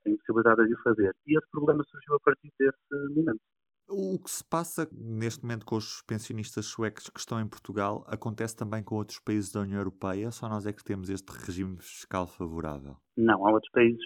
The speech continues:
Speaker 1: que, que têm regimes idênticos. Ainda a Grécia, no ano passado, criou um regime semelhante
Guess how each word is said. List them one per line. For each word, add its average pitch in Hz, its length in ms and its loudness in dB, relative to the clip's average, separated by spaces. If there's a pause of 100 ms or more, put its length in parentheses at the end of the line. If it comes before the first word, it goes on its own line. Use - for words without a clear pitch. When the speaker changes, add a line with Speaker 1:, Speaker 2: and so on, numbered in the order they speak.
(140)
Speaker 1:
que, 120 280 2
que - 120 -14
têm 110 160 6
regimes 107 440 2
idênticos. 107 600 0 (160)
Ainda 104 640 4
a 104 140 -2
Grécia, 101 640 2
no 101 80 2
ano 104 120 2
passado, 101 720 2 (640)
criou 110 300 6
um - 20 2
regime 101 800 0 (180)
semelhante 107 560 0